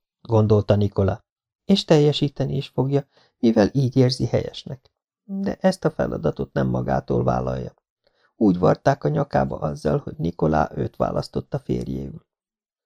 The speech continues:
Az asszony szíve mélyén abban reménykedett, hogy a férfit nem pusztán a kötelességtudat vezérli.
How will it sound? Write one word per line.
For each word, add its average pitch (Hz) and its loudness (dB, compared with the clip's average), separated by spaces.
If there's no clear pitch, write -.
Az 120 2
asszony 160 4
szíve 107 6
mélyén 110 6
abban 101 4
reménykedett, 107 4
hogy 107 4
a 104 4
férfit - 2
nem 107 0
pusztán 104 0
a 110 -4
kötelességtudat 101 2
vezérli. 95 -4